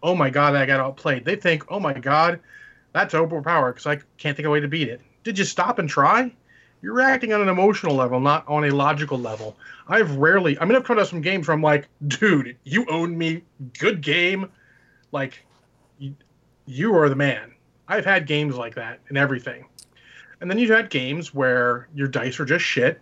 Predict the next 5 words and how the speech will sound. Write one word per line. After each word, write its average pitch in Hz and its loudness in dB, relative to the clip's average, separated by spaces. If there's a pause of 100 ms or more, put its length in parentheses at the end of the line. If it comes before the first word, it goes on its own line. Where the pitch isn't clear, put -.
Those 139 0
happen. 147 -2 (840)
But 151 2
we 180 0
all, 196 4